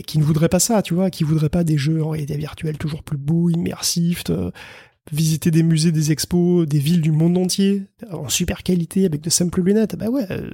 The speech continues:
pourquoi pas, moi autant qu'un autre, hein, j'aimerais, j'aimerais ça. Après, il y a la promesse et le business, tu vois, et puis il y a, il y a peut-être l'environnement aussi, <laughs> mais on va, on va y revenir, mais, euh,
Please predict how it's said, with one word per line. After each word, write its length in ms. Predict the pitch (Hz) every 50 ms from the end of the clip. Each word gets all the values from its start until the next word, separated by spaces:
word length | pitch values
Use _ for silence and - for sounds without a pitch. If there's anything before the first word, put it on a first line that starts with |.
| - -
pourquoi 240 | - - - 220 -
pas, 160 | 311 269 -
moi 200 | 160 165 175 196
autant 300 | 196 175 156 170 170 160
qu'un 140 | 175 214 262
autre, 200 | 294 254 - -
hein, 60 | 220 240 202
j'aimerais, 360 | 170 160 151 151 165 - 151
j'aimerais 280 | 139 156 151 165 151 143
ça. 180 | - - - _ _ - - - - - - - - - _ _ -
Après, 340 | - - - 208 226 247 233
il 60 | - -
y 80 | 175
a 60 | 160
la 80 | 165 160
promesse 320 | - 170 170 190 208 -
et 40 | 185
le 60 | 175
business, 400 | 180 185 165 165 160 156 - - - _ _ _ _ _ _ _ -
tu 80 | -
vois, 140 | - 156 170
et 40 | 180
puis 120 | - -
il 60 | - -
y 40 |
a, 60 | - 190
il 60 | -
y 40 | 151
a 60 | 151
peut-être 420 | - - - - 151 - - -
l'environnement 600 | - 147 156 147 135 160 165 202 214 190 175 165
aussi, 420 | 165 160 147 - - - 170 165 147
<laughs> 20 |
mais 120 | 147 147
on 100 | 143 151 160
va, 60 | 151 - -
on 80 | 170 160
va 100 | 151 156
y 60 | 151 143
revenir, 280 | 160 180 214 233 196
mais, 120 | 175 160 - - - - - - - - - - 302
euh, 320 | 294 302 302 311 302